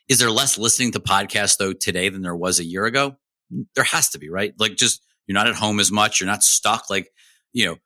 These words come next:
video game time spent, like, all of these things benefited from the pandemic.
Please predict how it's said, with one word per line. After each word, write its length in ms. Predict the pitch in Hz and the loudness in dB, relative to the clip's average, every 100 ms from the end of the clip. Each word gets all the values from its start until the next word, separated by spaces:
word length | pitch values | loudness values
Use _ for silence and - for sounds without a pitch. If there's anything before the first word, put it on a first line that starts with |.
| _ 92 | _ -6
video 340 | 107 123 131 | 0 2 2
game 280 | 123 123 117 | 2 0 0
time 240 | 120 120 | 0 0
spent, 160 | 113 123 | 0 -2
like, 140 | 107 - | -4 0
all 240 | 170 220 | 2 2
of 80 | 139 | 2
these 180 | 117 - | 2 2
things 360 | 110 123 - - _ - | 2 0 0 -2 _ -6
benefited 600 | 104 175 160 - 107 107 | -2 -2 0 0 0 0
from 200 | 117 113 | -2 -2
the 80 | 120 | -2
pandemic. 560 | 127 123 156 123 - | -2 0 0 -2 -6